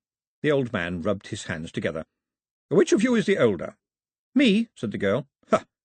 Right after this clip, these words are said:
yes, six minutes," said the boy. "Then tonight I know you guard the nation for the first time. You have a spear? Good. You know where Mao used to stand? Good. Occasionally there is some argument about it.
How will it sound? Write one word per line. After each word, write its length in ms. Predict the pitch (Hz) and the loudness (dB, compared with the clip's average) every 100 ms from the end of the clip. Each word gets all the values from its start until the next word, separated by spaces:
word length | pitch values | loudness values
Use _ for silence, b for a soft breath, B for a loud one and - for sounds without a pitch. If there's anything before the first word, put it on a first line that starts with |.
| - | -6
yes, 380 | 135 - - - | -4 -4 -8 -14
six 340 | - 165 - | -4 -2 0
minutes," 480 | 127 110 87 - - _ _ | -2 -2 -4 -12 -20 _ _
said 160 | - | -12
the 80 | 92 | -8
boy. 280 | 85 90 123 _ _ _ _ - | -6 -4 -6 _ _ _ _ -8
"Then 340 | 117 202 320 | -2 0 0
tonight 460 | 233 165 180 311 - | 0 0 0 -2 -4
I 140 | - 196 | -2 0
know 160 | 151 | 0
you 160 | 170 156 | 0 -2
guard 320 | 117 139 139 | 0 0 0
the 140 | 127 117 127 | 0 2 2
nation 340 | - 127 113 | 0 -2 -4
for 80 | 113 | -4
the 100 | 113 | -6
first 500 | - 104 104 - - | -2 -2 -2 -8 -10
time. 440 | 113 98 - 71 _ _ _ _ | -6 -6 -8 -18 _ _ _ _
You 220 | - 113 139 | -6 -2 0
have 160 | 160 | 0
a 40 | 175 | -2
spear? 560 | - 156 165 214 294 - _ _ | -2 0 2 2 0 -6 _ _
Good. 320 | - 87 - - _ _ _ _ _ _ | -8 -8 -8 -18 _ _ _ _ _ _
You 180 | 127 156 | 0 2
know 220 | 147 196 | 2 2
where 200 | 240 214 | 2 2
Mao 360 | 180 165 165 202 | 2 0 0 0
used 420 | 120 175 - - | 0 -2 -4 -8
to 120 | - | -6
stand? 680 | 151 170 151 180 330 392 - _ - 117 | -2 0 0 0 -2 -4 -8 _ -8 -4
Good. 300 | 82 - - _ _ _ _ - | -2 -4 -14 _ _ _ _ -12
Occasionally 720 | 147 147 165 202 202 180 180 | -10 -2 0 0 0 0 0
there 160 | 175 151 | 0 -2
is 120 | 165 | -2
some 200 | - 202 | -2 -4
argument 480 | - 113 104 92 92 | -2 -4 -2 -4 -4
about 260 | 104 90 110 | -2 -4 -6
it. 160 | 104 | -12